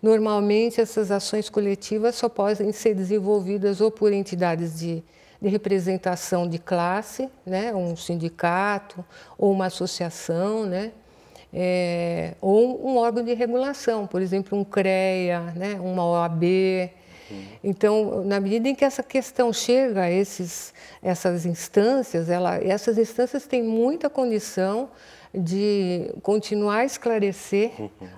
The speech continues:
Speaker 1: a grande maioria dos profissionais, né, que regulam e que representam, ou que representam,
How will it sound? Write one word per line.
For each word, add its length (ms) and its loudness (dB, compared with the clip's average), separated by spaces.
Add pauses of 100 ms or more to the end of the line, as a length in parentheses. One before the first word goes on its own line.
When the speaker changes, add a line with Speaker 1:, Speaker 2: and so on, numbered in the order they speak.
Speaker 1:
a 100 -4
grande 320 2
maioria 500 2
dos 140 -4
profissionais, 800 -2
né, 240 0
que 160 -4
regulam 720 0
e 40 -2
que 140 -4
representam, 880 -2
ou 140 -2
que 100 -8
representam, 720 -4